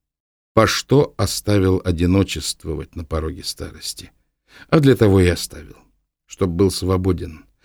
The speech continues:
и чтоб на исходе долгой беспорочной службы не заморал свою честь. Ведь ещё малое время назад, хоть третьего дня, куда б ты делся с хворой женой? Сам-то ладно,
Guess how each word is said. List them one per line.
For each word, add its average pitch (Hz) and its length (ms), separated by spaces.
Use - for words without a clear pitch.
и 98 100
чтоб 101 280
на 110 140
исходе 104 420
долгой 98 480
беспорочной 87 840
службы 87 520
не 101 240
заморал 98 680
свою - 420
честь. - 480
Ведь - 120
ещё 113 300
малое 110 400
время 104 280
назад, 92 460
хоть 147 220
третьего 90 480
дня, 82 300
куда 139 380
б - 120
ты 101 120
делся - 560
с - 160
хворой 90 520
женой? 85 640
Сам-то - 420
ладно, 101 320